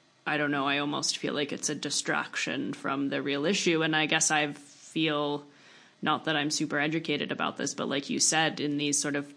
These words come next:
immigrant communities, like, these ideas are not popular. <laughs> This is not even remotely common.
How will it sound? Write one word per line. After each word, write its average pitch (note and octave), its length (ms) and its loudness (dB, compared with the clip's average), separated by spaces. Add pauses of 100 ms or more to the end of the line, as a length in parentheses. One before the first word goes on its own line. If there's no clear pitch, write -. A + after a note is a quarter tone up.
immigrant D#3 480 0
communities, D3 680 -2
like, - 260 -6
these - 340 -2
ideas D3+ 400 0
are C#3+ 100 -2
not D3 280 0
popular. D#3+ 580 -2
<laughs> - 60 -4 (720)
This - 140 -8
is D#3 160 -2
not D3+ 280 0 (360)
even C#3 340 0
remotely D3 840 -2 (380)
common. C3+ 540 -4